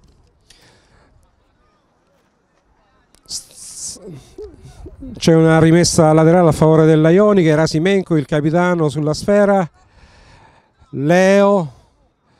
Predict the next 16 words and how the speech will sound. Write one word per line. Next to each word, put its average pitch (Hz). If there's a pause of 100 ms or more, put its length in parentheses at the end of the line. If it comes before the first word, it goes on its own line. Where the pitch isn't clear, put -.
(760)
Smiroldo, 139 (2000)
Alessandro 151
cerca 170
di 170
intervenire 170 (420)
e 147
c'è 170
un 160
fallo 180
a 156
favore 165
della 160
Ionica 156 (1120)
commesso 165 (320)
su 170
Smiroldo 151